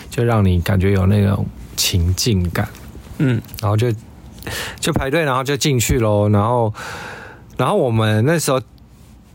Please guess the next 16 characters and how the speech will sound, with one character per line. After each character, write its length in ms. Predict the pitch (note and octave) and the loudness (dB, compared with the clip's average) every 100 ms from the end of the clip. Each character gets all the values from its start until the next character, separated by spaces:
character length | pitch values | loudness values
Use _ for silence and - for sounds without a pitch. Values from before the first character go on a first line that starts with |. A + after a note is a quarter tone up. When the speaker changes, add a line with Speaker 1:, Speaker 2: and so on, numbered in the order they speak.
| - - C#3 D3 | -20 -20 -12 -2
Speaker 1:
第， 180 | E3+ D#3+ | 0 2
呃， 280 | D3+ C3+ C#3 - - - - | 2 2 -2 -8 -20 -10 -2
A、 360 | C#3+ D3+ D#3 | 0 0 0
B 200 | - E3 | 0 0
馆 140 | C#3+ G#2+ | 0 0
的 40 | |
时 80 | A2 | 0
候， 60 | |
我 20 | A2+ | 2
们 140 | G2+ | 2
是 340 | F#2+ A#2+ A2 | 2 2 2
站 220 | G2+ B2+ G#2 | 2 0 0
最 160 | G#2+ | 0
后 180 | F#2 F#2 | 2 2
一 60 | F2 | 0
个 320 | - - | -2 -4